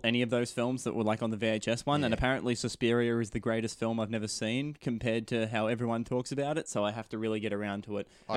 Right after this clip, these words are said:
Speaker 2: know.
Speaker 1: Especially now
Speaker 2: Suspiria's all right.
Speaker 1: Especially since that remake, uh, with, uh, directed by, um, Luca Guadagnino, and I loved Call Me By Your Name,
Speaker 2: Yeah.
Speaker 1: and, uh, I'm guessing Suspiria is going to be completely different <laughs> to that movie, so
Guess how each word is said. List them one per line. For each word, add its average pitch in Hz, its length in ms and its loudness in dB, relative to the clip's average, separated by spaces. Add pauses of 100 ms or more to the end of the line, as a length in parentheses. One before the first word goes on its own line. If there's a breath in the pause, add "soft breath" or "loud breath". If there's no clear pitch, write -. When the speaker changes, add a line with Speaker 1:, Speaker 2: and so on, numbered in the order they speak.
Speaker 2:
know. 156 60 8
Speaker 1:
Especially 151 220 6
now 135 160 10
Speaker 2:
Suspiria's 160 480 6
all 98 160 -2
right. 98 340 0
Speaker 1:
Especially 170 400 6
since 160 240 2
that 127 180 4
remake, 123 460 4
uh, 113 340 4
with, 110 260 -2
uh, 113 120 4
directed 113 380 -2
by, 107 280 4
um, 101 220 -4
Luca 120 180 0
Guadagnino, 110 580 2
and 117 280 0
I 110 180 4
loved 104 400 0
Call 117 140 -2
Me 110 100 0
By 104 220 0
Your 101 100 -2
Name, 107 360 2
Speaker 2:
Yeah. 90 100 -4
Speaker 1:
and, 113 260 4
uh, 110 80 6
I'm 110 160 2
guessing 143 320 2
Suspiria 123 420 2
is 107 80 -2
going 110 220 0
to 104 100 -14
be 107 120 0
completely 131 720 0
different 110 420 -2
<laughs> - 120 -2
to 135 180 0
that 113 220 0
movie, 113 400 0
so 110 360 0